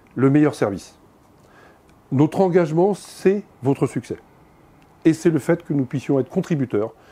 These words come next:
avec vous, euh, de plus de valeur ajoutée sur un marché qui est de plus en plus exigeant et sur lequel vous devez en permanence innover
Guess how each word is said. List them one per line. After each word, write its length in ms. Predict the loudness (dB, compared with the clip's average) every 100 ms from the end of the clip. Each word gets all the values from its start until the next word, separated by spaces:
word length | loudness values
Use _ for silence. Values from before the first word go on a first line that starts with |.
| -18 -4
avec 260 | 0 0
vous, 200 | 0 -4 -6 -16 -20 -20 -12
euh, 80 | -8
de 180 | -2 -2 -4 _ 2
plus 240 | 4 4
de 80 | 4
valeur 300 | 4 2 0
ajoutée 460 | -2 -2 0 0 -2 -20 _
sur 200 | -2 0
un 60 |
marché 300 | 0 0 -4
qui 140 | -2 -6
est 80 | -6 _ _ -16
de 40 |
plus 260 | -4 2 2
en 60 |
plus 240 | 2 2 2
exigeant 440 | 2 2 0 -2 -8 _ _
et 40 | -6
sur 160 | 0
lequel 280 | 2 4 2
vous 120 | 0
devez 360 | 0 2 2 0 _ _ -2
en 80 | 2
permanence 640 | 2 2 0 -4 -8 -20 _ _ _ _ _
innover 420 | 2 2 2 -2